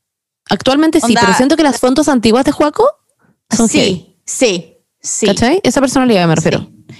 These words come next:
Speaker 2: Sí, sí, sí,
Speaker 1: Ujú.
Speaker 2: total. Sí, eso sí. Pero no sé, onda, Cristian como que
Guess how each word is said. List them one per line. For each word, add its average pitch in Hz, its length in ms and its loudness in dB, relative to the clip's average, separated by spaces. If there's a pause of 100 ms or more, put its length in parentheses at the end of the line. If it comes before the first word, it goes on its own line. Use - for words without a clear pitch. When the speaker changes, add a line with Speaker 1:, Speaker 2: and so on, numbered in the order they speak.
(280)
Speaker 2:
Sí, - 180 -6
sí, - 0 -
sí, 220 180 -2
Speaker 1:
Ujú. 190 80 -2
Speaker 2:
total. 190 400 -4 (260)
Sí, - 200 -4
eso 302 160 -4
sí. - 280 -12 (580)
Pero 220 200 -2
no 220 120 -2
sé, 214 220 -2
onda, 190 240 -2
Cristian 220 880 -4
como 208 240 -6
que 196 520 -4